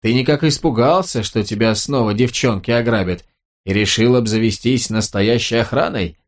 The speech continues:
Клей помотал головой, заботливо отделил деревянной вилкой горох от горки ямсового пюре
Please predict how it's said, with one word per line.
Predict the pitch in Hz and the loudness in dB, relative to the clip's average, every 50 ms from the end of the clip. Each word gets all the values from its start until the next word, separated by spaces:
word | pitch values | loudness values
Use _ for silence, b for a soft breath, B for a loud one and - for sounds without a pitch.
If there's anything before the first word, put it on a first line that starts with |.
| _ _ _ _ _ _ _ _ _ _ _ _ _ _ _ _ _ _ _ _ _ _ _ _ _ _ - | _ _ _ _ _ _ _ _ _ _ _ _ _ _ _ _ _ _ _ _ _ _ _ _ _ _ -2
Клей | 175 214 233 233 | 0 2 2 2
помотал | 226 196 175 175 170 165 - 175 170 160 | 2 2 2 2 2 4 4 4 2 4
головой, | 131 139 143 143 147 143 139 170 214 226 202 | 2 2 2 4 4 2 2 2 2 2 2
заботливо | 156 151 135 127 135 135 123 - 107 107 107 113 113 117 | 2 2 0 2 0 0 0 0 -2 0 2 2 2 2
отделил | - - 113 110 110 110 123 120 120 117 113 | 0 -2 -4 -4 0 0 2 4 4 4 4
деревянной | 101 110 104 104 101 104 104 104 101 104 104 104 | 2 2 2 2 2 2 2 2 0 0 2 2
вилкой | 107 110 104 101 - 113 107 101 | 2 2 0 0 0 0 0 0
горох | 101 110 110 104 117 151 185 175 - | 0 0 2 2 2 2 2 0 0
от | 170 160 165 | 0 -2 0
горки | 156 160 170 160 151 151 - | 0 2 2 2 2 2 2
ямсового | 151 147 123 113 120 131 135 135 135 127 - - - 131 127 123 123 120 120 | 2 2 2 2 2 2 2 2 0 0 -2 -2 0 2 2 4 4 2 2
пюре | 117 - 127 120 117 117 117 113 110 101 | 2 2 2 2 4 4 2 2 0 -2